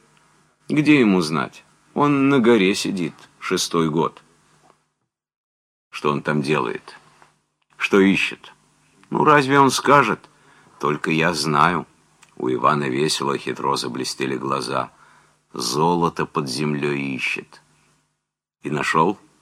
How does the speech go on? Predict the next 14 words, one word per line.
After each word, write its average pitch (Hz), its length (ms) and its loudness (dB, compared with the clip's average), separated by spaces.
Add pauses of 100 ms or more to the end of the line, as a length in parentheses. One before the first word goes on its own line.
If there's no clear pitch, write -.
(300)
Он-то, 180 500 6 (600)
конечно, 165 560 4
нашёл. 82 440 2 (1800)
Дорогу 107 560 4
туда, 80 320 2
на 85 240 4
гору, 65 280 -6 (360)
где 78 240 0
сидит 78 360 0
Манцев, 78 540 -2
указать 92 460 0
можешь, 127 580 2 (240)
если 78 280 -4
понадобится? 73 680 -4